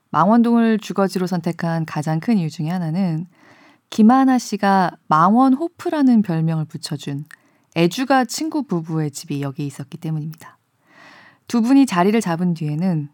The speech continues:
또 다른 친구 부부가 이사 오기도 합니다. 그러니까 그야말로 동네 친구, 누가 내 이웃사촌이 될지를 선택해서 하나 둘씩 모여든 사람들이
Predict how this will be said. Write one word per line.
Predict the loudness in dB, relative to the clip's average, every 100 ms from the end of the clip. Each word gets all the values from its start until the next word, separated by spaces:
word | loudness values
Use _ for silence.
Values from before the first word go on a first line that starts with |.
| _
또 | -4
다른 | 0 0 0
친구 | 0 -2 -4 -4
부부가 | -4 -6 -2 -2 -2 -4
이사 | -8 -4 -2
오기도 | -4 -6 -8
합니다. | -6 -6 -10 -20 _ _ _ _ _ _ _ _ _
그러니까 | -2 0 2 4 4 2 0
그야말로 | 0 0 2 0 0 0 -4 0
동네 | 6 8 8 4
친구, | -2 -4 -4 -6 -12 _ _ _ _ _ _ -6
누가 | -2 2 4 4
내 | 4 4
이웃사촌이 | 4 2 0 -4 -2 -2
될지를 | -2 -6 -6 -6
선택해서 | -4 -4 -4 -6 -8 -2 -2 -2 -6 _ _ _
하나 | 0 4 4
둘씩 | 4 0 -2 -6
모여든 | -2 -4 -4 -4
사람들이 | -4 -4 -6 -8 -10